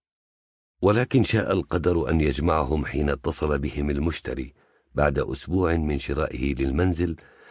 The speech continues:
ليبلغهم أنه قام بحفر الحديقة لزرع بعض الأشجار، فعثر على كيس به جثة كلب محنطة ممزوج بأوراق سحرية. أحضر الأبناء شيخاً ليفك السحر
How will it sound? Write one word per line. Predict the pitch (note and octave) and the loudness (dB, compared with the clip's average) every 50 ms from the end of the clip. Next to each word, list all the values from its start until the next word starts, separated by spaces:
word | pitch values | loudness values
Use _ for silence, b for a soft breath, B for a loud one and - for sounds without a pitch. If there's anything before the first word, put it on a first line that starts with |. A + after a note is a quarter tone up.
| B B B | B B B
ليبلغهم | - F#2+ A2 G#2+ F#2 D#2+ F#2+ A#2 A#2 G2 G#2+ G2 G2+ G#2+ G2 - - | 2 4 4 4 4 2 2 0 2 2 2 2 2 2 2 2 0
أنه | D#2+ E2 D#2 C#2+ C#2+ D2 C2+ A#1 | 0 2 2 0 0 -2 -2 -2
قام | - - - E2 E2+ D#2 D2 C#2+ | -4 -4 -2 0 0 0 0 -2
بحفر | C2 B1+ - - C2+ - - A#1+ | -2 -4 -6 -8 -8 -10 -10 -10
الحديقة | A#1+ - - - D#2+ E2 E2+ B1+ - - C2 B1 - b b b b b b b b b | -10 -8 -6 -4 -2 -2 -2 -2 -2 -2 -4 -6 -6 b b b b b b b b b
لزرع | - C2+ C#2+ - - D#2+ D2+ D2 B1+ C2+ | -2 0 0 2 2 0 0 0 -2 -2
بعض | B1+ C#2 E2+ D#2 E2 C#2+ | -2 -2 -2 -2 -2 -2
الأشجار، | D2+ C#2+ B1+ - C2+ C2 - - D#2 D#2 C#2 B1+ B1 - - _ b b b b b b b | -4 -4 -4 -4 -6 -6 -4 -2 -2 -2 -2 -2 -4 -10 -14 _ b b b b b b b
فعثر | - - C2+ C2 C2 C#2 C#2 - C#2+ C#2 | -6 -2 0 0 0 0 0 0 -2 0
على | C2 B1+ C2 C2 B1+ B1 | 0 0 0 -2 -4 -4
كيس | - - F2+ - - D2 | -4 -4 -4 -4 -2 -2
به | D2 C2+ C2 C2 C#2+ C2 C2 C#2+ C2 C2 - | -4 -2 -2 -4 -4 -4 -4 -4 -4 -4 -4
جثة | F2+ F2 - - - F2+ E2 - D2+ C#2+ | -4 -6 -6 -4 -4 -4 -4 -4 -6 -6
كلب | - - E2 E2+ D2+ B1 C#2+ | -4 -4 -2 -2 -2 -2 -2
محنطة | C#2+ C2 B1+ B1+ C2 - - D#2+ F2 D2+ D2 - - C#2+ C#2 - b b b b b b b b - | -2 -2 -2 -4 -4 -2 -2 0 0 0 0 0 -2 -4 -4 -4 b b b b b b b b 0
ممزوج | A#1+ D2 C#2 C2 B1+ D#2+ F#2+ F#2+ D2 D#2+ | 0 2 2 2 2 2 2 2 2 2
بأوراق | D#2+ D2+ B1+ - - - C2 C2 A#1+ A#1 B1+ A1 - - A#1+ A#1+ A#1 | 0 0 0 -4 -6 -4 -2 -2 -2 -4 -6 -6 -8 -8 -10 -10 -8
سحرية. | - C#2 C2 - - C2 B1 B1 - - - _ _ _ _ _ _ _ _ _ _ _ _ _ _ _ _ _ _ _ _ _ - | -6 -8 -6 -4 -4 -6 -6 -8 -14 -18 -18 _ _ _ _ _ _ _ _ _ _ _ _ _ _ _ _ _ _ _ _ _ 0
أحضر | A#2 C3 - - A#2+ B2+ B2 A#2 | 0 0 0 0 0 2 2 2
الأبناء | A#2 G#2+ - - G2 F2 G2+ A2 D#2+ B1+ | 2 2 2 2 2 4 4 4 4 2
شيخاً | D2+ - G2+ G2+ F2+ - - F#2 | 0 2 2 0 2 2 2 2
ليفك | F2 D2 D2+ D2+ C#2+ C2+ - - C#2+ - - D#2 | 2 2 2 2 0 0 -2 -4 -4 -2 -2 -2
السحر | C#2 - - - - - - - - - | -2 -4 -8 -10 -10 -10 -10 -14 -18 -20